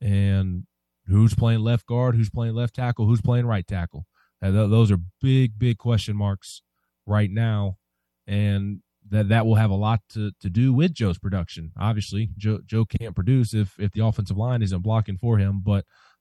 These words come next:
uh, ultimately, I, I think Tennessee's offense is, is still going to be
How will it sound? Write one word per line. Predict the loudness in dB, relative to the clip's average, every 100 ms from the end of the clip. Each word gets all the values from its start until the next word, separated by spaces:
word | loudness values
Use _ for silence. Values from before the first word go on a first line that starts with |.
| -8
uh, | 0
ultimately, | 0 2 -2 -2 0
I, | 0 0
I | -4
think | -4 -6 -8 _ _ -2
Tennessee's | -2 0 2
offense | 2 2 -2 -2
is, | -4 -4 -6
is | -10 -8
still | -2 -2
going | 0 0 0
to |
be | 0 0 0 0